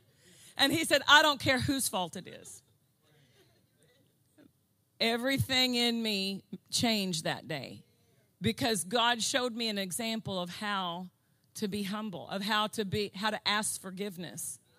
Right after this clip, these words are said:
I'd never been skilled in forgiving, and I'd never had anybody want to, for that forgiveness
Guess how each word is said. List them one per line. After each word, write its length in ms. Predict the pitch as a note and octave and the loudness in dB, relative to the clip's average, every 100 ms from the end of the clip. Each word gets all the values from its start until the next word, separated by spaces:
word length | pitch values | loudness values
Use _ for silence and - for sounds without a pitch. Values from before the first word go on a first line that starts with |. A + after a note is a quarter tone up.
| _ _ _ _ _ _ _ - | _ _ _ _ _ _ _ 2
I'd 240 | B3 D#4 | 2 2
never 640 | A#3+ A#3 B3 A#3+ B3 A3 - | -2 0 2 2 -2 -2 -6
been 380 | G3 A#3 B3 A#3+ | -4 0 0 0
skilled 460 | - - C4 C4+ | -2 2 2 2
in 140 | C4 B3+ | 0 -4
forgiving, 640 | A#3+ A3+ B3+ C4+ D4+ D#4+ A4 _ _ _ _ - | -6 0 2 4 2 -2 -6 _ _ _ _ 0
and 140 | A#3+ | 6
I'd 220 | B3+ C#4 | 6 6
never 260 | C4 C4+ C4 | 2 0 2
had 240 | B3 C4 | 4 4
anybody 520 | C4+ C4+ C4 C4+ B3+ | 4 0 2 2 2
want 580 | B3 B3 C4+ C#4 - - - G3 | -2 0 2 2 -2 -14 -14 -4
to, 120 | C#4 G#3 F#3 | -4 -4 -6
for 120 | C4 | -2
that 260 | B3+ B3 - | 0 0 -2
forgiveness 960 | C4 A3 G#3 C4+ A3+ C4+ C4+ C4 - | -6 -4 -2 -4 -2 -4 -4 -4 -8